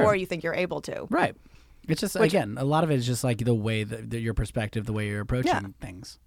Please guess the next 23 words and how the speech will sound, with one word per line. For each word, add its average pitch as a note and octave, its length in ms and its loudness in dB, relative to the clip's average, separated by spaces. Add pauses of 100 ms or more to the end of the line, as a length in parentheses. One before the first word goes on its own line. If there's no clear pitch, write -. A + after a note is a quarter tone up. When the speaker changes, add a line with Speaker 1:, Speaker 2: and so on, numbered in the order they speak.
Speaker 2:
So - 140 0
Speaker 1:
Yeah. - 60 4
Speaker 2:
that's - 160 -6
great. - 280 -8 (180)
Speaker 1:
Yeah. G#3 100 -6 (280)
Speaker 2:
It's - 100 -18
great. - 200 -4 (360)
Speaker 1:
Spread - 280 -6
the C4 60 -2
help B3 200 -6
around. D#3+ 440 -4 (260)
Speaker 2:
Yeah. F4+ 260 -2 (560)
Speaker 1:
People, C4 220 4
Speaker 2:
Great. - 240 0
Speaker 1:
people F#4 180 2
need F#4+ 200 0
it, - 140 -4 (240)
Speaker 2:
They C#3+ 100 6
Speaker 1:
you - 40 4
Speaker 2:
got, D3+ 200 6
Speaker 1:
know? - 20 -8 (120)
Speaker 2:
everyone F3 300 2
does. G2 240 -6